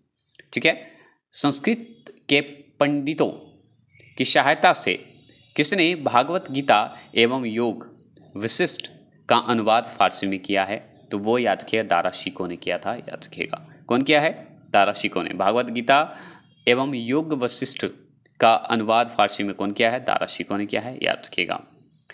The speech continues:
आगे सवाल आप देख सकते हैं, भारत में सुरावर्दी सिलसिला के प्रवर्तक कौन हैं? तो याद रखिएगा, बाउद्दीन जाकिरिया।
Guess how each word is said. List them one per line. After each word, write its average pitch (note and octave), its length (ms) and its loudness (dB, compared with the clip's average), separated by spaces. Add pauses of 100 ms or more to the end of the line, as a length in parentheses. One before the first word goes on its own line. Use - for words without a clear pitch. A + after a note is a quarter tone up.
(240)
आगे C3+ 200 6
सवाल F#3 280 4
आप F#3 120 4
देख D#3+ 180 0
सकते E3+ 260 -2
हैं, F3 160 0
भारत D3 340 2
में A#2+ 320 -2 (220)
सुरावर्दी C3 1200 0 (420)
सिलसिला E3 580 2
के - 340 -6
प्रवर्तक A2+ 480 2
कौन A2+ 200 2
हैं? C3 440 -6
तो A#2 120 2
याद A2+ 260 4
रखिएगा, C3+ 340 0
बाउद्दीन A#2 840 0 (160)
जाकिरिया। G2+ 840 -2